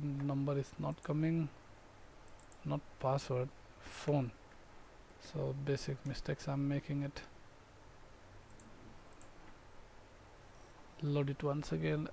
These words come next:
and, uh, the data is coming fine. Okay, so let's create one simple cancel button to go back at the index page. So let me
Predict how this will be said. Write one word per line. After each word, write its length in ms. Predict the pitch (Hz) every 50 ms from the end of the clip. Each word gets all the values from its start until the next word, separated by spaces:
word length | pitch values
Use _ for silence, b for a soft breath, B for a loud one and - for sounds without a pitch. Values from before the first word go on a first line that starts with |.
| -
and, 300 | - 156 156 151 151 151
uh, 60 | 151 139 123 - - - - - - - - - - - - - - - - - - - - -
the 140 | 151 139 139
data 260 | 135 139 131 - 139
is 160 | 139 131 - -
coming 280 | - - 123 127 135 -
fine. 260 | - - - 120 - - - - - - - -
Okay, 220 | 160 - - 208 240 B B B B B B -
so 160 | - - - 151
let's 300 | 147 147 165 170 - -
create 260 | - 156 160 156 165
one 160 | 160 156 147
simple 300 | - 147 143 139 147 147 - -
cancel 340 | 151 143 151 147 - 170
button 440 | 165 147 135 - 139 160 202 262 240 - - -
to 100 | - 151
go 160 | 143 135 151 143
back 220 | 139 143 143 -
at 160 | 135 131 131 135
the 60 | 135
index 340 | 131 135 135 143 139 - -
page. 240 | - - - 175 - - - - - - - - - - - - - - -
So 160 | - - -
let 320 | 151 143 139 135 135 - -
me 240 | 147 147 139 135